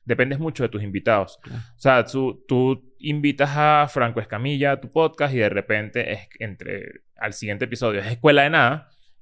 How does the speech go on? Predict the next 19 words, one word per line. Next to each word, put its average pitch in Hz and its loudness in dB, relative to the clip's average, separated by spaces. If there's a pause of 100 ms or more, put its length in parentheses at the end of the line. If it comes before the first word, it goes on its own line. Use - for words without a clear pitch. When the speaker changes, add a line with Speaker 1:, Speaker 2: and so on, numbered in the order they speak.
(140)
Speaker 1:
y 110 -2
los 104 -2
números 110 -2
no 104 -2
van 107 0
a 110 -6
ser 110 -6
iguales. 110 0
Entonces, 127 -12
eso 139 -8
siempre 147 -2
va 151 6
a 151 8
variar 147 4
mucho 143 -2
Speaker 2:
Sí. - -8
Speaker 1:
y 123 0
es 120 2
como, 160 0